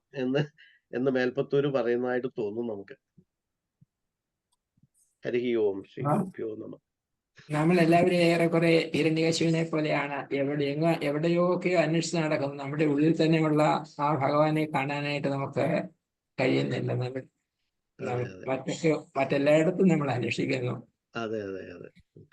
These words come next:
Speaker 1: അത് സ്വാമി ചിന്മയാനന്ദന്റെ വളരെ,
Speaker 2: ഉം.
Speaker 1: അത് സ്വാമിജിയുടെ ഗുരുദേവന്റെ ഒരു, ഒരു എക്സാമ്പിൾ ഉണ്ടല്ലോ, കണ്ണട തലയ്ക്ക് വെച്ചിട്ട് അന്വേഷിച്ച് നടക്കുന്ന കാര്യം പറയുമല്ലോ അദ്ദേഹം. അദ്ദേഹത്തിന്റെ
Speaker 2: അതെ.
Speaker 1: കയ്യിൽ നിന്നാണ് ഞാൻ ആദ്യമായിട്ട് ആ കഥ കേട്ടിട്ടുള്ളത്. നേരിട്ട് കേൾക്കാൻ ഒരു ഭാഗ്യം ഉണ്ടായിട്ടുണ്ട്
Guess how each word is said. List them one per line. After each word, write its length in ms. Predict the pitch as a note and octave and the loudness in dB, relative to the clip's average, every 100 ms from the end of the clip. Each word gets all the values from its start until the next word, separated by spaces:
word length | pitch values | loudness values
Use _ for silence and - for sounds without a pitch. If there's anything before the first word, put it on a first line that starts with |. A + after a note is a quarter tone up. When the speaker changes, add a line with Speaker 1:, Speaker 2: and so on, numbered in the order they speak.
| - - | -20 -4
Speaker 1:
അത് 80 | D#3 | -2
സ്വാമി 320 | D3 C#3+ F3+ | 2 4 6
ചിന്മയാനന്ദന്റെ 800 | G3 E3+ E3+ E3+ E3+ E3+ E3+ E3+ | 6 6 4 4 4 2 0 0
വളരെ, 400 | E3 C#3 C#3 D#3 D3+ B2 | 0 0 2 0 -2 -8
Speaker 2:
ഉം. 220 | G#2+ - | -8 -8
Speaker 1:
അത് 260 | A#2+ A#2 B2 | -8 -6 -6
സ്വാമിജിയുടെ 800 | A#2+ A#2+ C3 C#3+ C#3+ D3+ D3 C3+ | -4 0 2 4 4 4 2 -2
ഗുരുദേവന്റെ 600 | A#2+ B2 B2+ C#3 C#3+ C#3+ | 0 2 2 0 2 2
ഒരു, 300 | D3 D3 C3+ | 2 0 -2
ഒരു 120 | C3+ C3 | -2 -2
എക്സാമ്പിൾ 420 | - C3 C3+ C#3+ | 0 -2 0 0
ഉണ്ടല്ലോ, 280 | B2 A#2+ A#2+ A#2 | 0 0 0 0
കണ്ണട 220 | B2 C#3+ | 0 2
തലയ്ക്ക് 400 | C3+ B2+ B2 C#3+ | 2 0 0 0
വെച്ചിട്ട് 320 | C3+ C3 C#3 C3 _ _ _ | 0 -2 -2 -4 _ _ _
അന്വേഷിച്ച് 400 | B2+ C3+ C#3 C3+ | 0 2 2 0
നടക്കുന്ന 480 | C3+ B2 G#2+ A#2+ B2 | -2 -2 0 0 0
കാര്യം 340 | A#2 A2 A2 - - | 0 0 -2 -6 -10
പറയുമല്ലോ 380 | A#2+ G#2+ G#2 G2+ | -4 -2 -2 -4
അദ്ദേഹം. 260 | G2 F#2+ F2+ _ _ _ - | -8 -10 -12 _ _ _ -14
അദ്ദേഹത്തിന്റെ 480 | A2+ B2 B2 C3+ D3 | -2 0 2 2 2
Speaker 2:
അതെ. 180 | D3 D3+ | 0 0
Speaker 1:
കയ്യിൽ 140 | D3+ | 2
നിന്നാണ് 300 | D3+ D3+ D3 | 4 4 4
ഞാൻ 160 | C3+ C3 | 4 4
ആദ്യമായിട്ട് 480 | B2+ A#2+ C#3+ C#3+ C#3 | 2 2 0 2 0
ആ 60 | |
കഥ 240 | C#3 B2+ C3 | -2 -4 -2
കേട്ടിട്ടുള്ളത്. 520 | A#2+ A#2 C#3 B2+ C#3 | -2 -4 0 0 4
നേരിട്ട് 380 | D#3+ F#3 G3 G3+ | 6 6 6 4
കേൾക്കാൻ 420 | E3+ D#3 D#3+ D#3 | 2 2 2 2
ഒരു 120 | D3+ | 0
ഭാഗ്യം 320 | C3+ B2+ C3 | 0 0 -2
ഉണ്ടായിട്ടുണ്ട് 420 | A#2+ A2+ A2+ G#2+ | -2 -4 -4 -8